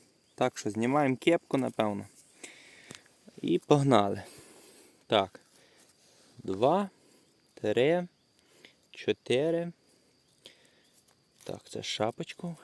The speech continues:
П'ять, шість. Ой, сім. Так, вісім, дев'ять, десять і маленький одинадцять.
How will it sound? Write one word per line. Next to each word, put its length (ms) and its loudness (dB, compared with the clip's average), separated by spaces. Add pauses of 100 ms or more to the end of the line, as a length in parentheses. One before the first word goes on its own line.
(680)
П'ять, 460 0 (920)
шість. 600 -6 (1160)
Ой, 300 -2 (460)
сім. 500 -6 (1000)
Так, 360 -4 (220)
вісім, 760 -2 (920)
дев'ять, 720 0 (960)
десять 800 0 (1080)
і 380 -2
маленький 560 -2
одинадцять. 840 -2